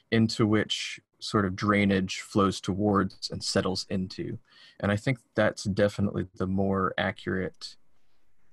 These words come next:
definition in this sense, in that it is sort of, um,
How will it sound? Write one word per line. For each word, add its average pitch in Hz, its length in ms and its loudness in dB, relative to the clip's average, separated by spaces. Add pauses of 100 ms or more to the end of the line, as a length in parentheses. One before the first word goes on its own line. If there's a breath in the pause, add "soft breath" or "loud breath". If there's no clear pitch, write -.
(160)
definition 98 800 2
in 95 260 -2 (400)
this 104 180 0
sense, - 680 -4
in 95 200 -2
that 92 340 -2 (600 loud breath)
it 107 200 0
is 104 240 4
sort 120 360 4
of, 113 200 4
um, 101 520 4